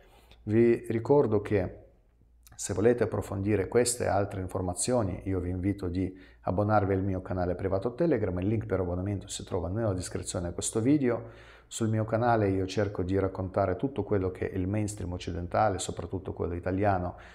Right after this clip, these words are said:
non vuole condividere con voi, tutte le informazioni censurate, strumentalizzate oppure semplicemente taciute voi troverete sul mio canale. Il link per abbonamento è nella descrizione a questo video.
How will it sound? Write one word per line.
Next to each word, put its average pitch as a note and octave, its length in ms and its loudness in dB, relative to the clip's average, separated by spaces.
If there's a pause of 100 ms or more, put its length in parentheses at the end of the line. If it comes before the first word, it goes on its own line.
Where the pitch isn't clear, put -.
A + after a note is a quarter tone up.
(140)
non A2+ 200 0
vuole G#2 260 4
condividere F#2 560 -2
con G2 220 -4
voi, C#3+ 240 4
tutte G#2+ 220 -4
le F#2 80 -2
informazioni F#2 600 -4
censurate, G2+ 680 0
strumentalizzate F#2 840 -2
oppure G#2 340 -2 (320)
semplicemente A2 760 -2
taciute C3 460 0
voi G#2+ 400 2
troverete F#2+ 500 2
sul F#2 240 -4
mio F2 200 -4
canale. F#2 480 -4 (260)
Il A2+ 140 0
link G#2 200 0
per G2+ 140 -2
abbonamento C3+ 600 -2
è G#2 200 -4
nella G#2 260 0
descrizione F#2 600 -6
a - 20 -12
questo - 260 -4
video. E2+ 380 -6